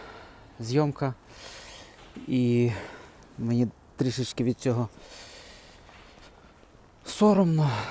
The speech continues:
Але, але ще більше мене обурює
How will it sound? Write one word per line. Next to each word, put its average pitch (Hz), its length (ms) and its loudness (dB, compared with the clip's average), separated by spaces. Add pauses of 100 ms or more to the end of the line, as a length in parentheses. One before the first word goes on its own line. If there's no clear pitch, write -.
(1300)
Але, 120 400 2 (1800)
але 139 280 4
ще - 160 2
більше 156 300 2
мене 151 200 2
обурює 147 540 2